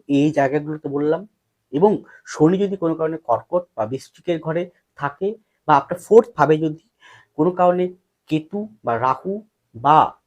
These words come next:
শনি অবস্থান, মঙ্গল অবস্থান করে, তাদের ক্ষেত্রে কিছুটা প্রবলেম ফেস করতে হবে।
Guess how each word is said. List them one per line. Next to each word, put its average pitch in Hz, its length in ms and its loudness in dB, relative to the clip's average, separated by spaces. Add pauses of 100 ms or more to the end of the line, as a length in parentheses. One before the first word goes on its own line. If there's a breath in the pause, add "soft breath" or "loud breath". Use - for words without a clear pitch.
(240)
শনি 165 360 0
অবস্থান, 185 440 -2
মঙ্গল 143 220 -2
অবস্থান 175 400 -4
করে, 180 280 -4 (100)
তাদের 120 220 -10
ক্ষেত্রে - 320 -14
কিছুটা - 240 -10
প্রবলেম 127 360 -2
ফেস 127 240 -14
করতে 120 300 -8
হবে। 107 360 -4